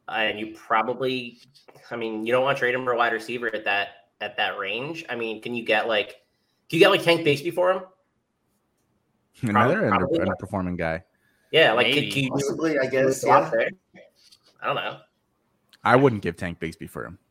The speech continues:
Speaker 2: For,
Speaker 1: I
Speaker 2: to,
Speaker 1: wouldn't
Speaker 2: for the
Speaker 1: either.
Speaker 2: record. But, um, I mean, he, he's got the tools, though, like Brandon said. I think that makes it difficult to write him off completely in, in some N F L team. When he was throwing last night where it didn't look like he really had to think about it, I thought he looked okay.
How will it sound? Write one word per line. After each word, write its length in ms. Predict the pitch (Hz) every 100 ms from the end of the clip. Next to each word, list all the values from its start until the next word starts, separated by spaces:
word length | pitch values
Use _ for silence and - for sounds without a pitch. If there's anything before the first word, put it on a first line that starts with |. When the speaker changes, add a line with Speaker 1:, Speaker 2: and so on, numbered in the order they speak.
| _
Speaker 2:
For, 240 | - - -
Speaker 1:
I 100 | 139
Speaker 2:
to, 60 | 127
Speaker 1:
wouldn't 180 | 110
Speaker 2:
for 80 | 107
the 60 | 78
Speaker 1:
either. 80 | 71
Speaker 2:
record. 260 | - - - _
But, 100 | - _ _ _ _ _ _
um, 260 | 55 - - - _ _ _ _ _ -
I 140 | 151
mean, 120 | 180 -
he, 200 | - 208
he's 220 | 196 190 175
got 160 | 185
the 80 | 185
tools, 280 | - 165 135
though, 120 | 87
like 180 | 95 104
Brandon 320 | 107 104 101
said. 200 | - 87
I 60 | 82
think 220 | 98 101
that 300 | 101 92 - _ _ _ _
makes 200 | 113 -
it 120 | 104
difficult 400 | 120 - - 107
to 80 | -
write 160 | 101 101
him 100 | 95
off 160 | 98
completely 520 | - 90 113 104 104
in, 200 | 95 90
in 340 | 87 98 92 95
some 220 | - 104
N 140 | 98
F 100 | 110
L 140 | 113 98
team. 340 | - 95 92 - -
When 180 | 135
he 160 | 147 233
was 280 | 285 233 -
throwing 440 | - 139 143 131
last 240 | 110 113 -
night 140 | 113
where 140 | 101
it 120 | 95 104
didn't 240 | 110 98
look 180 | 101 107
like 120 | 101
he 100 | 101
really 300 | 92 92 92
had 180 | 95 92
to 60 | -
think 200 | - 98
about 280 | 107 107 104
it, 160 | 107 - _ _ _ _ _ _
I 120 | 143
thought 200 | 214 262
he 80 | 175
looked 220 | 120 113
okay. 320 | 85 - -